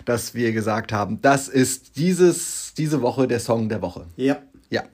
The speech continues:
Speaker 1: und den werden wir gleich, äh, mit in die Playlist stellen. Leider kriegen wir überhaupt keine Info von euch mal zurück, ob die überhaupt irgendjemand hört.
Speaker 2: Doch, ich hab die jetzt, neben dem Hörbuch, hab ich die die ganze Woche durchgehört.
Speaker 1: Ja gut, du und ich.
Speaker 2: <laughs>
Speaker 1: Äh, aber,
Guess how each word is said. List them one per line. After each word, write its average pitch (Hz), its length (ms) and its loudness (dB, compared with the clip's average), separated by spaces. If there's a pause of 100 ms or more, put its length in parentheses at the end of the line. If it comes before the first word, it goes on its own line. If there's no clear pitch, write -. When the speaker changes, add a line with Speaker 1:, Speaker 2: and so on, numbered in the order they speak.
(140)
Speaker 1:
und 120 200 0
den 160 200 6
werden 147 240 6
wir 135 100 6
gleich, 123 400 -2
äh, 110 220 2
mit 131 160 2
in 123 80 0
die 110 100 0
Playlist 185 540 2
stellen. 185 460 4 (280)
Leider 120 320 4
kriegen 143 260 -2
wir 131 120 4
überhaupt 127 640 0
keine 135 280 0
Info 139 280 -4
von 127 160 -4
euch 127 160 -4
mal 117 100 -4
zurück, 131 300 -2
ob - 160 -6
die 113 60 -6
überhaupt 98 500 -6
irgendjemand 123 720 -4
hört. 131 520 -2
Speaker 2:
Doch, 135 260 2
ich 135 120 -4
hab 127 140 -10
die 127 100 -6
jetzt, 123 280 -8
neben 180 420 4
dem 165 180 0
Hörbuch, 170 500 2
hab 147 120 0
ich 139 80 -4
die 151 140 -6
die 135 100 4
ganze 135 320 0
Woche 131 180 -6
durchgehört. 131 460 2
Speaker 1:
Ja - 80 6
gut, 127 100 2
du 196 300 8
und 180 220 6
ich. 196 280 6 (100)
Speaker 2:
<laughs> - 60 -12 (300)
Speaker 1:
Äh, 135 60 8 (240)
aber, 143 800 4